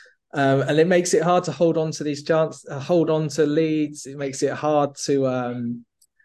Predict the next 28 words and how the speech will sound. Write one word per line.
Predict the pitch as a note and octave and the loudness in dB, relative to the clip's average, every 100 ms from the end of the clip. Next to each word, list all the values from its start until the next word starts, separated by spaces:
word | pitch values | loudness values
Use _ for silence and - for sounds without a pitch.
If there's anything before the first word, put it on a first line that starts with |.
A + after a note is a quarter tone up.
| _ | _
set | - - D3+ - | -6 -2 0 0
out | D3+ C#3 C#3+ | 2 2 0
into | D3 C3+ C#3 | -2 -2 -4
games | C3+ C3 B2+ B2+ | -2 0 0 -2
where | C#3 | -2
they | C3 | -2
can | C3 B2+ | -2 -2
be | C3 B2+ B2+ - | -2 -2 -6 -14
confident | - D3 - - C3 B2+ | -8 -8 -8 -4 -2 0
on | B2+ B2 | -2 -4
keeping | - C3 B2+ | -4 -4 -4
possession | B2+ A#2+ B2+ B2+ B2+ | -4 -4 -4 -4 -4
and | B2 | -4
going | B2 B2 A#2+ | -2 -2 -2
forward | - C3+ B2 B2 A#2+ - - | -4 -2 0 0 -2 -8 -10
without | C3 B2+ B2+ | -4 -4 -2
worrying | B2+ B2 B2 A#2+ | 0 2 2 0
about | A#2 A#2+ A#2 - _ - | -4 -4 -6 -10 _ -16
sort | - C3+ | -14 -10
of | |
dealing | B2+ A#2+ A#2 | -6 -4 -2
with | A#2+ A#2 | -4 -6
transitional, | B2 A#2 A#2+ A#2 B2+ A#2 A#2+ | -6 -4 -4 -4 -6 -4 -2
um, | A#2 A2+ A2+ A#2 A#2+ | -2 -4 -4 -6 -10
attacks | C3 C3 - - | -6 -6 -6 -6
from | A#2+ | -4
the | A#2+ | -4
opposition. | A#2+ A#2 B2+ B2 - A2+ A2+ | -4 -4 -4 -4 -6 -6 -8